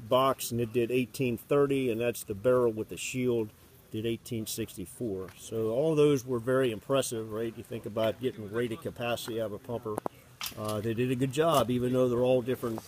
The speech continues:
uh, lengths and size of openings and so forth.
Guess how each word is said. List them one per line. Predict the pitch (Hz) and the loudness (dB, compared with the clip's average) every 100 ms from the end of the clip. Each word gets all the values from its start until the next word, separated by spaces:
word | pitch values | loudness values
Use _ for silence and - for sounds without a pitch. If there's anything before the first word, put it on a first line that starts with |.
| - | -2
uh, | 113 110 | 2 2
lengths | 101 101 131 147 - - - | 0 -2 -2 -2 -6 -10 -10
and | 113 107 101 | -8 -8 -8
size | - 127 131 131 120 | -4 0 2 2 0
of | 110 | 0
openings | 127 131 139 139 139 123 | 0 0 -2 -4 -6 -10
and | 120 | -10
so | - 131 | -4 -4
forth. | 123 107 104 | -4 -6 -8